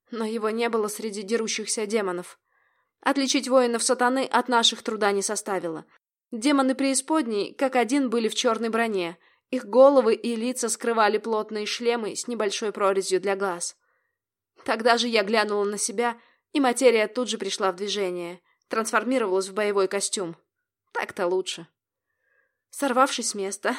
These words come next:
ринулась в гущу событий. Впереди меня демон из ада скрутил одного из наших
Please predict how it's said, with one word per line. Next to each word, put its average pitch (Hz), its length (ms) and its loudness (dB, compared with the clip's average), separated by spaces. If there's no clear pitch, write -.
ринулась 226 520 0
в 226 60 -8
гущу 202 260 0
событий. 185 560 -2
Впереди 233 440 -2
меня 262 380 4
демон 226 440 2
из 240 320 -4
ада 254 320 4
скрутил 220 500 0
одного 214 380 0
из 214 140 0
наших 185 380 -2